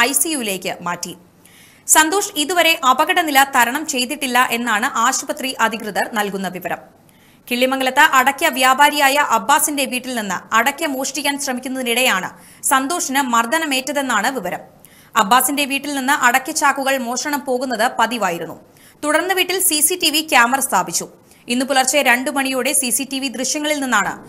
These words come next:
മോഷ്ടാവ് വീടിന്റെ പരിസരത്ത് എത്തിയതായി മനസ്സിലായത്. തുടർന്ന് അയൽക്കാരെ വിവരമറിയിച്ച് എല്ലാവരും ചേർന്നാണ് സന്തോഷിനെ പിടികൂടിയത്. ഇതിനിടെ രക്ഷപ്പെടാൻ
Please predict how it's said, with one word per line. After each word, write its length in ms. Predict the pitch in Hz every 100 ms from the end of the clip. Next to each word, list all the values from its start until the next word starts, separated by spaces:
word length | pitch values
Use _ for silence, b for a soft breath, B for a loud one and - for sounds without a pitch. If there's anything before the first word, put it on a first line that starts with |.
| B -
മോഷ്ടാവ് 520 | 247 294 - 330 294 294
വീടിന്റെ 280 | 254 254 254 262
പരിസരത്ത് 520 | 233 269 302 269 254 233
എത്തിയതായി 420 | 220 285 233 185 185
മനസ്സിലായത്. 480 | 185 - 175 160 156 - _ B B B -
തുടർന്ന് 320 | 311 349 392 392 262
അയൽക്കാരെ 500 | 302 330 359 339 311
വിവരമറിയിച്ച് 640 | 254 277 302 240 233 202 262 214
എല്ലാവരും 480 | 220 262 277 285 269
ചേർന്നാണ് 420 | 233 214 233 190 240 220
സന്തോഷിനെ 460 | 208 254 254 202 196
പിടികൂടിയത്. 520 | 180 175 170 170 156 - B B B B B
ഇതിനിടെ 280 | 240 269 254 277
രക്ഷപ്പെടാൻ 460 | 262 - 302 294